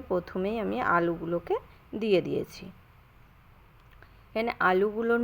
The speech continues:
মধ্যে আমি দিয়ে দেবো এক চামচ পরিমাণে লবণ। এবার এর মধ্যে দিয়ে দেব সয়াবিনের দানাগুলো। খুব ভালো করে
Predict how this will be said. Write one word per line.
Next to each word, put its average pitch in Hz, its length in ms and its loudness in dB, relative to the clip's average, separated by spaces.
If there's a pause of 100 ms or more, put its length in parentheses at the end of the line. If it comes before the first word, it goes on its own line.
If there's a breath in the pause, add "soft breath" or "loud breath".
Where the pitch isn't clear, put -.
মধ্যে 185 340 -2
আমি 180 320 0 (180)
দিয়ে 196 240 -2
দেবো 190 220 -2 (180)
এক 180 240 -4
চামচ 202 400 -6
পরিমাণে 190 480 -4 (160)
লবণ। 165 400 0 (520 loud breath)
এবার 220 340 4 (640)
এর 208 200 4
মধ্যে 202 460 -2 (240)
দিয়ে 190 280 0
দেব 196 220 -2 (760)
সয়াবিনের 196 640 2
দানাগুলো। 151 600 0 (1040)
খুব 277 260 -4
ভালো 208 380 4
করে 240 200 -2